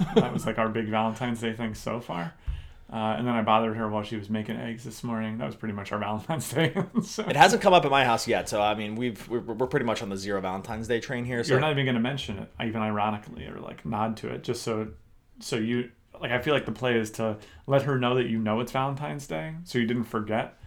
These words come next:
Speaker 2: but you're just, like, not celebrating.
Speaker 1: Now, my wife cares about a lot of stuff. Thankfully, that's, like, not one of them. There's other stuff she cares about, like, you know, keeping the lights off in the house, like, when everyone's sitting in a room and keep it dark, like, things like that. She, like, really gets into and gets
Speaker 2: Mm.
Speaker 1: worked up about, but, like, val-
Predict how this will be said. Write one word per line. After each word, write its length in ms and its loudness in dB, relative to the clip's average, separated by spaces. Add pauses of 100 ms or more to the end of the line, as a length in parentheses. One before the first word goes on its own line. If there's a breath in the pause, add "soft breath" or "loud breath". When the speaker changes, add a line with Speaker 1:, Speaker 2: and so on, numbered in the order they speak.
(200)
Speaker 2:
but 100 -2
you're 140 2
just, 160 -2
like, 200 -6
not 200 -4
celebrating. 380 -8
Speaker 1:
Now, 80 2
my 100 6
wife 200 6
cares 200 4
about 160 8
a 40 6
lot 280 6
of 80 0
stuff. 280 0
Thankfully, 320 0
that's, 240 0
like, 160 -4
not 240 -2
one 120 -4
of 60 -10
them. 160 -10
There's 140 6
other 160 12
stuff 160 -2
she 80 -6
cares 160 -4
about, 180 2
like, 140 -2
you 40 -8
know, 80 -6
keeping 240 -6
the 80 -4
lights 240 -2
off 140 0
in 80 -8
the 60 -6
house, 320 -4
like, 100 -6
when 100 -4
everyone's 300 -4
sitting 180 -6
in 80 -6
a 60 -6
room 320 -4
and 140 -8
keep 140 -8
it 60 -18
dark, 140 -2
like, 120 -6
things 200 4
like 140 2
that. 200 4
She, 140 -4
like, 240 -2
really 220 4
gets 180 0
into 220 -2
and 80 -2
gets 180 0
Speaker 2:
Mm. 360 -8
Speaker 1:
worked 220 2
up 80 0
about, 280 4
but, 160 -2
like, 100 -4
val- 320 2